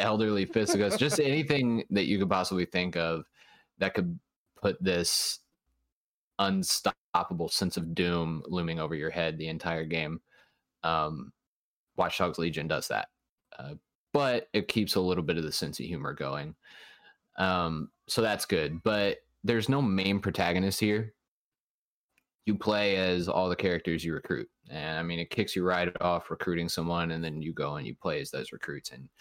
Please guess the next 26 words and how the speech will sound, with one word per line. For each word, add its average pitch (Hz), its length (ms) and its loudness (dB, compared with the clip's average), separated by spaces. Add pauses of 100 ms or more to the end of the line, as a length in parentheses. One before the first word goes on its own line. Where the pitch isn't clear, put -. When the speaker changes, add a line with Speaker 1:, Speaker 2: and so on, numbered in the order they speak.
(400)
Speaker 1:
it 82 60 -14
continues 101 540 2
that 67 200 -2
way. - 240 -10 (320)
Um, 67 240 -12
you 80 160 -8
recruit 90 420 -2
people 82 320 -2
throughout 82 340 0
the - 60 -12
story. 107 520 0 (380)
I 90 120 2
think 87 240 -2
some 95 160 0
of 87 80 0
the 78 80 -2
funnest - 600 -2 (380)
aspects 104 600 0
of 101 120 -2
the 104 60 -2
game 101 340 2
were 92 140 2
recruiting 98 460 0
people, 95 420 0 (420)
um, 87 160 0
but 92 220 0